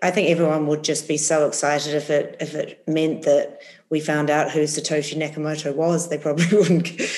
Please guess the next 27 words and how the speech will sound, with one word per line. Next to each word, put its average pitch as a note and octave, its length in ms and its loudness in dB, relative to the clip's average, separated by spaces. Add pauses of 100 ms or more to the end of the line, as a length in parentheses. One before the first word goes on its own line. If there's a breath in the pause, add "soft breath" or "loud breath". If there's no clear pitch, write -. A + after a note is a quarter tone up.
(140)
they E3+ 100 4
probably F3 300 6
wouldn't E3 260 2
care. E3+ 340 6
It D3+ 40 -2
was, D#3 200 -6
it's E3 180 -4
been E3+ 200 2
such E3+ 380 0
a, D3+ 200 0 (520 loud breath)
a D#3+ 40 2
long, E3 380 4
you E3 60 2
know, D3+ 180 2
decade-long D3+ 680 0
mystery D3 540 0
kind D3 240 -6
of D3 80 -10
thing. D3 380 -10 (680 loud breath)
Um, E3+ 480 2 (460)
but G3 120 6
I G3+ 40 6
appreciate A#3 500 6
we're, G3 400 4
you G3 100 2
know, E3+ 180 6
we've, - 340 0